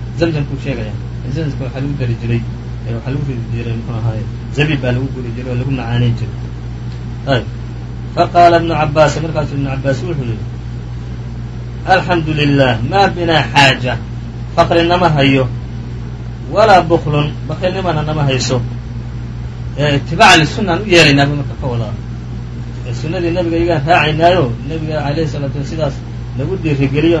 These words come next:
intuu nagu arkay nagu shajacay. قدم النبي صلى الله عليه وسلم على راحلته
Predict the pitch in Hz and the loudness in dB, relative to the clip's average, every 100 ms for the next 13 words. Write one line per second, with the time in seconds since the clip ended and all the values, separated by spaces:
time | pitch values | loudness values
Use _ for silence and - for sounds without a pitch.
0 | 143 127 156 160 185 156 156 196 220 160 | 0 -4 -4 -2 0 0 -2 -4 -2 0
1 | 139 135 135 - - - - - - - | 4 4 2 -4 -8 -8 -8 -8 -8 -8
2 | - - 175 208 214 202 202 202 196 190 | -8 0 0 2 0 0 0 0 0 -2
3 | 185 185 180 180 180 175 170 175 180 175 | 2 4 6 4 2 0 0 0 2 4
4 | 170 170 165 156 151 160 147 143 135 | 6 8 6 6 4 2 0 2 4